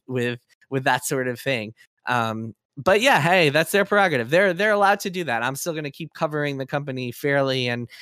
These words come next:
and as accurately as fairly as I can. But, um, but yeah, it's, it's, it's preposterous. And, and it really speaks to the way that game companies, like, think of journalists in the games industry, which is that, like, if you're not part of the marketing machine,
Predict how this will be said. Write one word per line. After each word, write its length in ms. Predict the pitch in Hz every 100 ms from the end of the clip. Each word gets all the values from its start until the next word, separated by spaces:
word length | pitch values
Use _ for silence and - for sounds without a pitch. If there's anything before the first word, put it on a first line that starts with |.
| - -
and 340 | 123 120 120 131
as 120 | 123
accurately 460 | 131 - 131 123
as 140 | 120 113
fairly 320 | 139 135 120
as 160 | 120 120
I 80 |
can. 360 | - 123 110 110 - - _
But, 220 | 127 120
um, 420 | 110 110 113 113 107 -
but 100 | 131
yeah, 220 | 127 104
it's, 280 | 110 - -
it's, 360 | 123 - - -
it's 120 | 139
preposterous. 640 | - 139 131 123 - 110 165
And, 160 | 180
and 180 | 151 190
it 60 | 202
really 240 | 208 196
speaks 320 | - 180 -
to 100 | 165
the 140 | 143 135
way 220 | 143 139
that 200 | 127 117
game 240 | 131 131
companies, 540 | 139 135 127 123 113 117
like, 200 | 117 - - -
think 300 | - 160 147
of 340 | 139 127 117 - _ _
journalists 600 | - 165 208 170 127 -
in 100 | 131
the 80 | 123
games 380 | 123 170 214 147
industry, 340 | 113 104 107
which 220 | 104 123 135
is 100 | 123
that, 160 | 123
like, 180 | 113 117
if 120 | 123
you're 100 | 127
not 200 | 135 139
part 180 | 156 147
of 40 |
the 100 | 139
marketing 460 | 127 135 165 147 123
machine, 520 | 120 - 120 117 117